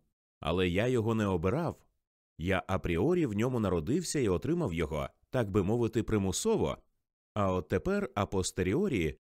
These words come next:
я жив у світі, який обрав собі з власної волі. Це мій дім. Звичайно, важко назвати його ідеальним, але я вважав, що його треба сприймати разом з його проблемами.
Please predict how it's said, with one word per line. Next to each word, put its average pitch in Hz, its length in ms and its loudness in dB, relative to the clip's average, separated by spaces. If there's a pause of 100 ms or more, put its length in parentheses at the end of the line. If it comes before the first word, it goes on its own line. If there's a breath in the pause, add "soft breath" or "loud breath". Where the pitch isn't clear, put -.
(140)
я 131 180 4
жив 190 200 0
у 147 80 2
світі, 165 360 -2
який 131 340 2
обрав 104 420 2
собі 101 280 -2
з 95 80 -4
власної 80 580 -2
волі. 80 440 0 (520)
Це 156 380 0 (100)
мій 101 320 -2
дім. 78 400 -4 (800)
Звичайно, 113 720 -2 (280)
важко 127 400 0
назвати 113 460 -2
його 98 340 0
ідеальним, 90 720 -2 (340)
але 202 260 -2
я 170 120 2
вважав, 110 500 0
що - 160 -4
його 110 300 2
треба 131 340 -2
сприймати 101 680 0
разом 101 400 0
з 104 80 -6
його 90 260 0
проблемами. 135 680 -2